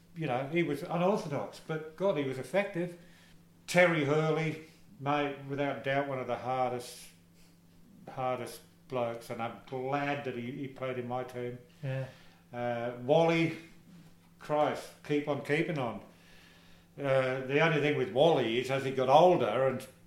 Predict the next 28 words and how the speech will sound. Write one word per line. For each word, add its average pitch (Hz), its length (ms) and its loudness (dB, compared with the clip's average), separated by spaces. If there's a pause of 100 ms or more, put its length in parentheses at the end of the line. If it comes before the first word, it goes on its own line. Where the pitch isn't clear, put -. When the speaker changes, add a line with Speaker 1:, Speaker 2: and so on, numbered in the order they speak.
Speaker 1:
started 139 520 0
playing 135 260 2
in 113 120 -6
reserve 151 420 4
grade, 113 240 -2
he 127 60 -4
thought 135 220 -2
he 123 200 -4
was 120 140 -6
a 120 40 -4
winger. 147 320 -2 (880)
So 139 320 4 (200)
Speaker 2:
<laughs> - 160 -16
Speaker 1:
he 170 100 -2
called 165 280 2
himself 147 380 -2
Wally 151 240 2
Winger. 143 360 2 (300)
And 151 100 4
here 165 260 4
he 147 200 2
is, - 140 -4 (380)
freaking 160 300 -4
forty 160 360 2
years 147 260 2
old, 135 320 6
and 147 140 0
he, - 100 -14